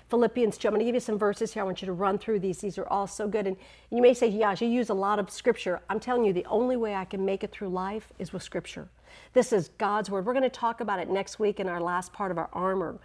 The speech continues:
when he talks about picking up the sword of the Spirit, which is the word of God. I want you to know how powerful the word of God is. You've gotta know the word of God.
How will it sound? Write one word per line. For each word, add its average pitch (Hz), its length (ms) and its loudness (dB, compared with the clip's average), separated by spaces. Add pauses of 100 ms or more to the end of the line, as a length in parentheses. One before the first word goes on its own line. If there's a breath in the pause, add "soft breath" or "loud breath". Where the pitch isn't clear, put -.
(300 loud breath)
when 202 120 4
he 196 60 6
talks 190 280 0
about 180 280 0
picking 226 280 -4
up 214 140 -4
the 180 80 -10
sword 202 540 -2
of 202 80 -4
the 196 80 -4
Spirit, 214 580 -6 (300 loud breath)
which - 180 -6
is 208 160 4
the 214 100 -4
word 196 280 0
of 180 100 -8
God. 196 420 -4 (460 loud breath)
I 208 80 2
want 233 180 4
you 262 60 2
to 240 100 2
know 220 60 0
how 196 300 -4
powerful 247 600 0
the 190 80 -2
word 185 280 -2
of 185 80 -8
God 175 220 -2
is. 180 160 -2
You've 226 100 -2
gotta 196 220 0
know 220 640 2
the 175 120 -4
word 170 200 -2
of 156 80 -10
God. 160 340 -8